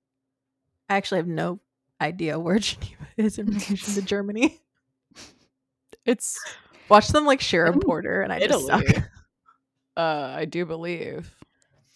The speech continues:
Speaker 2: Isn't, Geneva's in Italy, I think. And Italy is fascist,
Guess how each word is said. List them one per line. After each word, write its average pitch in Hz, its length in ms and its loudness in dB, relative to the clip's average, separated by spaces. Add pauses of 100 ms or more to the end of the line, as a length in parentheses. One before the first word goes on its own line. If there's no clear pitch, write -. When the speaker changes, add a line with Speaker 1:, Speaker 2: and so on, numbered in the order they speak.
(140)
Speaker 2:
Isn't, 247 300 -2 (260)
Geneva's 285 440 2
in - 80 -2
Italy, - 360 -8
I 143 100 -4
think. 165 340 -6 (380)
And 208 260 2
Italy 269 380 2
is 190 240 4
fascist, 160 760 -2